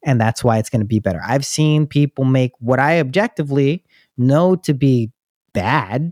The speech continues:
and stupid things, just, like, kinda stupid, make so much money. It's gr-, and that's awesome. That's an amazing thing. It's just, like,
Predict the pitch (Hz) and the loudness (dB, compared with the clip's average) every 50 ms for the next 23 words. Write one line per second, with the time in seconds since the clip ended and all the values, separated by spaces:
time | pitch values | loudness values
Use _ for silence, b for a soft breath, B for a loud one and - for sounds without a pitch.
0 | - 143 123 104 101 - - - 135 143 196 - 156 123 90 104 135 180 - _ | -4 -4 -4 -4 -4 -6 -4 0 2 2 2 2 0 -2 -2 -2 -6 -8 -10 _
1 | _ - 147 175 180 123 104 110 135 170 180 - - - b b b b b b | _ -2 0 2 2 0 0 -2 -2 -2 -4 -4 -8 -14 b b b b b b
2 | _ _ - 165 226 311 - - 370 254 - - - 185 151 123 - - - 98 | _ _ -4 0 0 2 2 2 0 0 0 0 -2 0 0 -2 -4 -6 -6 -6
3 | - - 113 139 151 - B B B B B B B 143 208 262 254 - - - | -2 0 0 0 0 -2 B B B B B B B 0 0 0 0 -2 -2 -2
4 | 269 302 330 339 - - - 370 392 453 196 - - - - 156 - _ - 156 | 0 0 0 0 -2 0 0 0 2 2 2 0 -2 -2 -6 -6 -6 _ 0 2
5 | 147 147 165 175 - - - _ - 120 107 - - - 85 76 - - _ - | 2 4 2 2 0 -4 -8 _ 0 0 0 0 -2 -6 -8 -10 -12 -8 _ 0
6 | 143 143 143 - 160 156 156 151 143 139 131 127 127 - 131 113 110 113 131 - | 0 2 2 2 2 2 4 4 2 2 2 0 0 0 0 0 0 -2 -4 0
7 | - 160 147 - 151 143 131 | 0 0 2 2 2 0 0